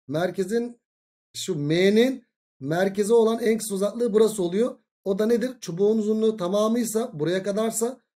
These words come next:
o zaman burası da çubuk eksi R mi oldu arkadaşlar? Evet. Çubuk eksi R de neye eşit verilmiş?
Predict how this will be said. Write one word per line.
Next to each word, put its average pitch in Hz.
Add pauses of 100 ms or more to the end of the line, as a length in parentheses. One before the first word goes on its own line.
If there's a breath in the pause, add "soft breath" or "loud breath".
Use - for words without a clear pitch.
(160)
o 190
zaman 214
burası 214
da 240
çubuk 220
eksi 214
R 226
mi 226
oldu 185
arkadaşlar? 151 (220)
Evet. 131 (580)
Çubuk 226
eksi 220
R 220
de 147
neye 202
eşit 226
verilmiş? 220